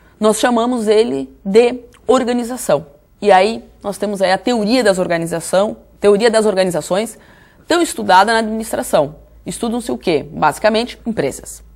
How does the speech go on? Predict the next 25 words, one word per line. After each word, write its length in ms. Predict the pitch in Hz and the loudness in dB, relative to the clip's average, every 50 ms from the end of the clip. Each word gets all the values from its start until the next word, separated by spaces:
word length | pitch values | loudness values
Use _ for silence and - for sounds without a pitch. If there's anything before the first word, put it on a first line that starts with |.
| - - - - - - - - - - - - - - _ _ _ _ _ - | -20 -20 -20 -20 -20 -20 -20 -20 -20 -20 -20 -20 -20 -20 _ _ _ _ _ 0
Quando 680 | - 349 415 440 403 330 269 247 202 160 - - - - | 4 6 6 6 6 4 4 4 2 2 0 -2 -4 2
essa 400 | - 226 240 - - - 226 - - - | 4 4 4 4 4 2 0 0 2 2
associação, 920 | 277 285 - - 247 226 - 233 214 - - - 202 175 151 139 135 - _ - | 2 2 2 0 -2 -2 0 -2 -2 -2 2 4 4 4 4 0 -4 -8 _ 4
ela 280 | 202 208 202 185 175 | 6 8 8 8 6
é 240 | 165 151 139 135 - - - _ _ _ - | 6 4 2 -2 -4 -12 -20 _ _ _ 4
pública, 640 | - 311 339 294 247 202 160 - - - 76 151 - _ - | 6 8 8 8 6 2 2 0 -2 -4 -4 -4 -16 _ -6
você 340 | - 180 214 214 220 - 220 | 0 2 2 2 2 0 -2
tem 320 | 220 208 208 220 220 196 | 2 2 2 2 2 4
a 240 | 180 185 202 214 - - _ - _ _ - | 4 4 4 2 -2 -12 _ -20 _ _ -8
instituição. 840 | 302 349 330 320 - - 269 262 - 311 285 - - 135 127 - - _ _ _ _ _ _ | -4 -4 -4 -4 -4 -4 -6 -6 -6 -6 -4 0 -2 -2 -2 -4 -16 _ _ _ _ _ _
São 320 | - - - 240 240 226 | -10 -4 -2 0 0 2
as 160 | 214 214 214 | 0 0 -2
chamadas 400 | - 226 214 180 170 170 185 190 | -4 -4 -2 0 0 0 0 0
associações 640 | 214 208 208 240 226 - 269 277 - - 220 220 214 | -2 -4 -6 -6 -8 -8 -10 -8 -6 -6 -6 -6 -6
do 60 | - | -8
setor 300 | - 175 220 - - - | -10 -10 -8 -8 -10 -8
público. 480 | - - 165 156 - - - - - _ _ _ _ _ _ _ _ _ - | -4 -4 -2 -2 -4 -8 -20 -20 -20 _ _ _ _ _ _ _ _ _ 0
E 80 | - | 0
assim, 420 | - 311 - - 247 277 311 349 339 - _ _ _ _ _ _ _ _ _ - | 0 0 0 -2 -2 -2 -2 -4 -6 -12 _ _ _ _ _ _ _ _ _ -2
vamos 200 | 220 262 277 - | -2 -2 0 0
tentar 220 | 302 269 262 269 | 0 0 2 0
usar 180 | 277 254 277 254 | 2 4 2 2
essa 140 | 254 269 | 2 0
terminologia. 840 | 285 277 269 247 254 240 240 247 254 254 214 180 165 147 131 127 - _ _ _ _ _ _ _ _ _ _ _ - | -2 -2 -2 -2 -2 -2 -2 -2 -2 -2 -2 0 -2 -2 -2 -4 -10 _ _ _ _ _ _ _ _ _ _ _ 0
Organização 840 | 247 254 247 262 254 254 254 285 262 - - 359 359 370 381 359 - | 2 2 2 2 0 2 0 -2 0 2 2 2 2 2 -2 -12 -18